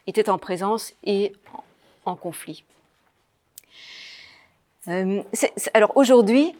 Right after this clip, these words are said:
ce qu'on va voir, c'est comment les êtres humains se réunissent en différents types de rassemblements. Et donc, qu'est-ce qui caractérise différents types de rassemblements, depuis celui qui est le plus proche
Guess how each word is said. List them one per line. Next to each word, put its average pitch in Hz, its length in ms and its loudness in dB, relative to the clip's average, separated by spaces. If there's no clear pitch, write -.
ce - 100 -20
qu'on 240 100 0
va 233 140 4
voir, 262 340 2
c'est 202 640 0
comment 262 640 4
les 190 580 0
êtres 214 340 0
humains 202 360 -4
se - 160 0
réunissent 226 720 2
en 214 100 0
différents 214 440 -4
types - 340 -8
de 196 100 -4
rassemblements. 202 760 -2
Et 202 100 -2
donc, 240 160 2
qu'est-ce 254 180 -2
qui 226 120 -8
caractérise 214 600 0
différents 202 300 -6
types 196 160 -8
de 196 80 -2
rassemblements, 185 640 -6
depuis 254 400 0
celui 220 380 0
qui - 100 -4
est 196 60 4
le 196 80 6
plus 247 220 -2
proche - 500 -2